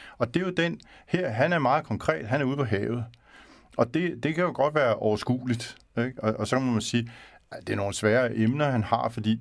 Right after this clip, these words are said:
det er mega svært at male skyer, og det er endnu sværere at male hav. Så, altså, hvis han kunne bare sidde og producere det for lige hurtigt at smække et skib ind, så kan jeg godt forstå, at han tjener penge på det, ikke?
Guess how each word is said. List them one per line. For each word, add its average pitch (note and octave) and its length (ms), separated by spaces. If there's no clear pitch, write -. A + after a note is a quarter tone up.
det A2+ 140
er G#2 60
mega A#2 300
svært G#2 260
at G2+ 60
male F2+ 200
skyer, B2+ 360
og F#2+ 200
det G#2 100
er A2+ 40
endnu C3 160
sværere G2 240
at F#2+ 60
male E2+ 160
hav. G2+ 320
Så, - 160
altså, G2+ 420
hvis G2+ 120
han C3 120
kunne C#3 100
bare A#2+ 160
sidde A#2+ 200
og A#2+ 40
producere - 440
det A2+ 240
for A#2 120
lige A2+ 180
hurtigt A2+ 300
at A#2 60
smække G2+ 240
et G2+ 60
skib A#2 320
ind, G2+ 200
så B2 120
kan C#3 100
jeg A#2 80
godt A2+ 160
forstå, B2 180
at A#2 60
han A2+ 60
tjener A2+ 200
penge C3 220
på G#2+ 200
det, B2+ 140
ikke? B2 120